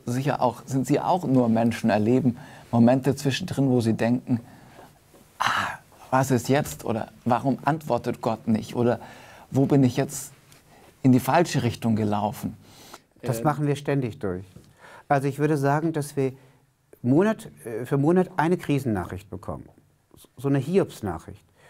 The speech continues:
Speaker 2: wo einem alle Haare zu Berge stehen und man hat richtig Angst. Und, äh, wir, wir beten. Also wir, wir beten oft aus Verzweiflung.
Speaker 1: Und haben wir hier so viele Wundergeschichten gehört, nehmen Sie doch mit,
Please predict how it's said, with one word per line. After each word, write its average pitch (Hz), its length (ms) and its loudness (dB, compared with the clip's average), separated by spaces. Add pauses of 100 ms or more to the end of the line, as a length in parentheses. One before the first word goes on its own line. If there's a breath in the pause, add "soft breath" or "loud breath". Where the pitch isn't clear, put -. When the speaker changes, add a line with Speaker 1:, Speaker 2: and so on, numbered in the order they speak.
(360 soft breath)
Speaker 2:
wo 143 120 2
einem 151 240 2
alle 170 220 2
Haare 170 220 -2
zu 139 160 -8
Berge 151 320 -2
stehen 131 220 -4
und 127 60 -4
man 135 120 0
hat 131 140 -4
richtig 143 320 -6
Angst. 147 360 -4 (540 loud breath)
Und, 151 340 0
äh, 123 100 -4 (420)
wir, 135 320 -4
wir 127 100 -2
beten. 143 420 -6
Also 139 280 0
wir, 127 160 -4
wir 131 140 -2
beten 160 300 0
oft - 280 -6 (280)
aus 143 180 -2
Verzweiflung. 139 760 -6
Speaker 1:
Und 120 200 0
haben 127 140 2
wir 120 80 4
hier 120 180 2
so 120 140 0
viele 120 500 0
Wundergeschichten 127 720 -2
gehört, 107 300 -2
nehmen 120 220 4
Sie 120 120 -2
doch 113 160 -4
mit, 110 160 -2